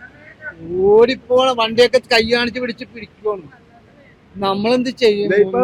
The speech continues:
Speaker 2: വേണമെങ്കിൽ ഒരു ഇത് നിങ്ങള് ഇവിടെ നിന്ന് പറയണ്ട,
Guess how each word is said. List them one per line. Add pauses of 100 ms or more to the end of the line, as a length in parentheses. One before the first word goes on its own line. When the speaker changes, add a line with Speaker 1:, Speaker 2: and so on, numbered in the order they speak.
(180)
Speaker 2:
വേണമെങ്കിൽ
ഒരു (360)
ഇത് (240)
നിങ്ങള് (460)
ഇവിടെ
നിന്ന്
പറയണ്ട,